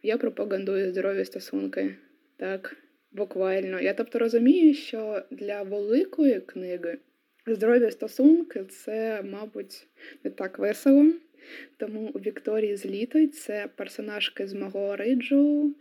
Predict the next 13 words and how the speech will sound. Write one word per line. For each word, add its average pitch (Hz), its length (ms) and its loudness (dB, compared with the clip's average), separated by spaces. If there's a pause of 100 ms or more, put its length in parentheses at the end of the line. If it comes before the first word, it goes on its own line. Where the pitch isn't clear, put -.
(560)
стосунки 285 520 4
не 247 80 2
найздоровіші, 196 880 -4
так. 240 640 -12 (520)
Але 196 320 2
вони 269 220 10
теж 277 240 4
будуть 294 320 4
вчитися 311 720 0
говорити 247 540 4
словами 226 400 2
через 247 260 0
рот. 214 300 -4